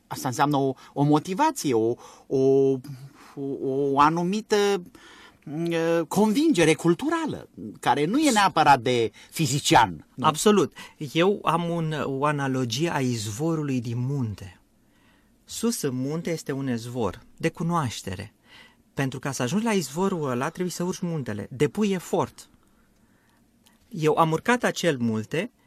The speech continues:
Speaker 2: iau apă din acel izvor și le aduc jos celor care poate nu pot să urce acel munte. Dar asta îmi reamintește și mie că întotdeauna eu însumi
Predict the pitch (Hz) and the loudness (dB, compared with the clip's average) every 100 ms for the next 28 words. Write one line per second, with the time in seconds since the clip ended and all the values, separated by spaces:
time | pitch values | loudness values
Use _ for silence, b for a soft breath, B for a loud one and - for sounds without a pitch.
0 | _ - 151 180 - 202 214 165 139 135 | _ -8 -4 -2 4 4 6 2 0 -2
1 | 123 190 180 120 110 110 135 247 b - | -2 -2 -2 -4 -6 -4 -4 -6 b -14
2 | - 151 143 196 175 135 143 - - - | -8 -8 -8 -8 -6 -4 -4 -6 -14 -6
3 | 208 220 208 - 196 190 208 202 208 240 | 0 2 0 -2 -4 -2 -4 0 0 0
4 | 233 - 220 220 202 - 208 208 190 117 | -2 0 -2 -2 -6 -2 0 2 2 0
5 | 107 - _ b b b b b b _ | -8 -14 _ b b b b b b _
6 | _ _ - 127 139 143 _ - 143 143 | _ _ -12 -2 -2 -2 _ -12 -10 -8
7 | 143 135 135 143 165 170 - 160 170 151 | -6 -4 -6 -8 -10 -8 -4 -2 -2 -4
8 | - 123 120 139 135 131 120 120 123 117 | -2 -4 -2 -4 -4 -4 -2 -2 -2 -4
9 | - 240 254 - 117 | -2 0 0 0 -4